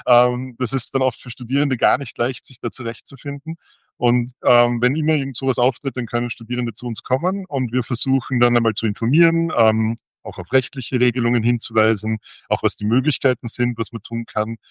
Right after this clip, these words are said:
Ähm, und wenn's jetzt zum Beispiel solche Konfliktfälle sind, also eben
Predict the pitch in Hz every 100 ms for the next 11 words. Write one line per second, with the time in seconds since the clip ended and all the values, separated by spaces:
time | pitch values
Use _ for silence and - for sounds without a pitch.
0 | - - - 104 104 110 127 107 113 104
1 | 117 - - 113 - 107 107 113 107 117
2 | - - 101 104 123 165 240 107 104 104
3 | 101